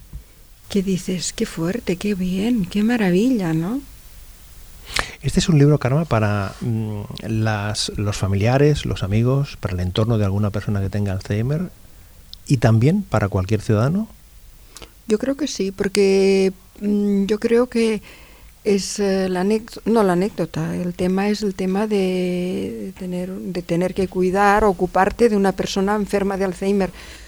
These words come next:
Speaker 1: pero puede ser otro caso, puede ser casos diferentes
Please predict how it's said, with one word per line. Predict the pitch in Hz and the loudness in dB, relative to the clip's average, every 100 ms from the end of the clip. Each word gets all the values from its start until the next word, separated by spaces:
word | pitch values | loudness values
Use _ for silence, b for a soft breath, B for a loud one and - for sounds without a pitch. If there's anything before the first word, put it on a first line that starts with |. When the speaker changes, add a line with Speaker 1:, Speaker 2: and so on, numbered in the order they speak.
| B B | B B
Speaker 1:
pero | - 220 | 4 4
puede | 208 240 269 | 6 2 2
ser | - 233 | -2 -2
otro | 196 175 | -2 -6
caso, | 160 202 - 254 180 - - - B B B B | -4 -4 -2 -4 -4 -8 -20 -20 B B B B
puede | 202 190 | -6 -4
ser | 190 196 190 190 190 - - | -2 -4 -4 -8 -18 -20 -14
casos | 175 175 190 | -10 -8 -8
diferentes | 208 - 196 190 190 233 403 - | -8 -4 -2 0 0 -2 -4 -6